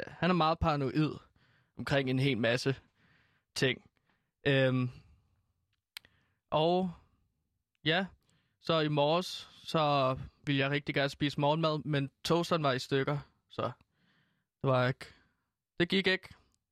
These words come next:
med toast i hvert fald. Øhm, så jeg cyklede forbi en seven eleven og købte sådan en bolle med, øh, ost og hamburg. Ja. Øhm,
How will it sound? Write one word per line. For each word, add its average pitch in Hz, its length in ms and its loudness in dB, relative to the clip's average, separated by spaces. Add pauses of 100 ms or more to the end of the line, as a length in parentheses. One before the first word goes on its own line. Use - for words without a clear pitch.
(160)
med 127 480 2
toast - 440 -2
i - 80 -20
hvert 123 200 0
fald. 117 220 -4 (720)
Øhm, 127 360 0 (180)
så - 120 -4
jeg 143 80 2
cyklede 147 340 2
forbi 170 260 0
en 160 80 0
seven 143 300 0
eleven 135 380 2
og 131 120 0
købte 143 240 -2
sådan 135 180 0
en 120 100 -2
bolle 131 320 0
med, 123 240 -2 (680)
øh, 120 220 -10 (440)
ost 156 380 0
og 127 300 0
hamburg. 175 500 0 (840)
Ja. 185 180 0 (1400)
Øhm, 139 420 0